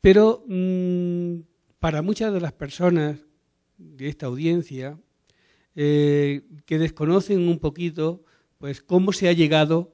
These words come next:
a lo que, a todos esos proyectos que ahora el doctor Cebrián acaba de exponer,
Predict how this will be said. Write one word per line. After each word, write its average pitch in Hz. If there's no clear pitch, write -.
a 123
lo 120
que, 120
a 113
todos 170
esos 170
proyectos 143
que 117
ahora 135
el 120
doctor 127
Cebrián 139
acaba 135
de 123
exponer, 139